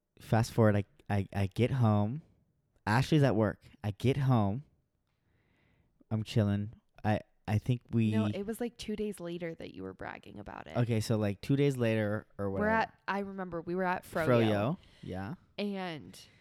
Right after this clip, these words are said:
Speaker 2: you're bragging that
Speaker 1: I got off work early.
Speaker 2: Yeah, but you were like, "All week I've gotten off before eleven A M." And I was like,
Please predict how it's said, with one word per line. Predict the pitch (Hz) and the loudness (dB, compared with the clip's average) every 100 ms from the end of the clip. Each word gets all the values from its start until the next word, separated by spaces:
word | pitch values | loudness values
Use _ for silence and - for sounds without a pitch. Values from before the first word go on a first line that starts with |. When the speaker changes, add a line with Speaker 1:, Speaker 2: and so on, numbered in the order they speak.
| _ _ _ _ _ | _ _ _ _ _
Speaker 2:
you're | 208 185 208 220 | -18 -6 -4 -4
bragging | 202 202 196 202 208 170 165 175 185 _ _ _ _ _ _ _ _ _ - | -6 -6 -4 -4 -6 -8 -8 -12 -14 _ _ _ _ _ _ _ _ _ -6
that | 175 170 170 - _ _ _ _ _ 117 | -6 -6 -8 -14 _ _ _ _ _ 2
Speaker 1:
I | 117 | 2
got | 107 104 | 4 4
off | 107 | 4
work | 117 113 107 | 4 2 2
early. | 78 73 87 156 - | -2 0 -2 -4 -10
Speaker 2:
Yeah, | 196 214 226 180 175 - - | -10 -4 -2 -4 -6 -10 -4
but | 202 - _ - - 180 | -4 -4 _ -14 -14 -6
you | 202 226 | -2 2
were | |
like, | 220 196 - | 2 0 2
"All | 214 226 | 4 4
week | 240 214 | 2 0
I've | 185 180 | -2 -2
gotten | 202 190 190 190 | 0 -2 -2 -4
off | 180 175 - | -4 -6 -6
before | 180 - 180 185 | -6 -6 -2 -2
eleven | 180 170 165 165 | 0 -4 -6 -6
A | 165 180 | -6 -4
M." | 254 - 202 - _ _ _ _ _ _ 202 | -4 -6 -12 -20 _ _ _ _ _ _ -2
And | 208 | 0
I | 202 | 2
was | 196 208 | 0 0
like, | 190 180 - - | -2 -2 -6 -20